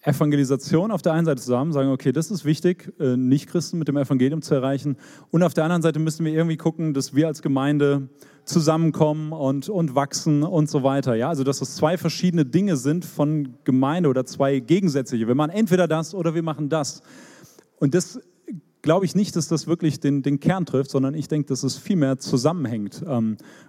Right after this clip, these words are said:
und ich habe zwei, zwei Gedanken, die mir dazu wichtig sind. Ein Teil kommt auch gleich in meinem Vortrag, da sage ich jetzt nur kurz was zu.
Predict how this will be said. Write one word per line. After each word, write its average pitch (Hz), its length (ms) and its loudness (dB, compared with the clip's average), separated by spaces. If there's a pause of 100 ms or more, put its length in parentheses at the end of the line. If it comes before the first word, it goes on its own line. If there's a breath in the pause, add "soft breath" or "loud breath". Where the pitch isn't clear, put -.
und 120 120 2
ich 117 80 2
habe - 320 -4
zwei, 156 400 0
zwei 147 280 0
Gedanken, 139 420 -2
die 131 80 4
mir 131 140 2
dazu 139 640 0
wichtig 160 320 0
sind. 160 240 2
Ein 143 240 0
Teil 147 220 0
kommt 143 220 -2
auch 131 100 0
gleich 123 200 2
in 127 60 -2
meinem 113 140 0
Vortrag, 143 400 -2
da 117 100 -6
sage 123 220 -4
ich 113 60 -6
jetzt 131 180 -4
nur 123 100 0
kurz - 280 2
was 160 220 -4
zu. 139 180 2